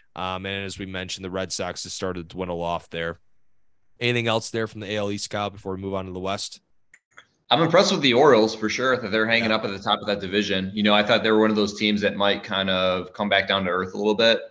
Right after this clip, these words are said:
Speaker 2: as we kind of played forward. We're coming up on Memorial Day here, and what, what are they, like, thirteen games over?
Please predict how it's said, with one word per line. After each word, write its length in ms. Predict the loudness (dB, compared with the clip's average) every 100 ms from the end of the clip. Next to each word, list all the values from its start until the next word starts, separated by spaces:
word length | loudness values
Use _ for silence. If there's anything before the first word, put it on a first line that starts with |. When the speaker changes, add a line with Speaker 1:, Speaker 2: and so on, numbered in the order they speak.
| -2
Speaker 2:
as 220 | -2 0
we 140 | -4
kind 180 | -2 -2
of 80 | -2
played 240 | -4 -4
forward. 380 | 0 2 4 2 -6 _ _ _
We're 160 | -2 0
coming 280 | 4 4 4
up 140 | 4
on 60 | 4
Memorial 500 | 6 6 6 6 4
Day 260 | 2 0
here, 200 | 0 0
and 160 | 0 -4
what, 400 | -8 -6 -4 0
what 100 | 2
are 80 | 2
they, 80 |
like, 200 | 0 -2
thirteen 380 | 0 -2 0 0
games 220 | 2 2 2
over? 400 | 2 2 -2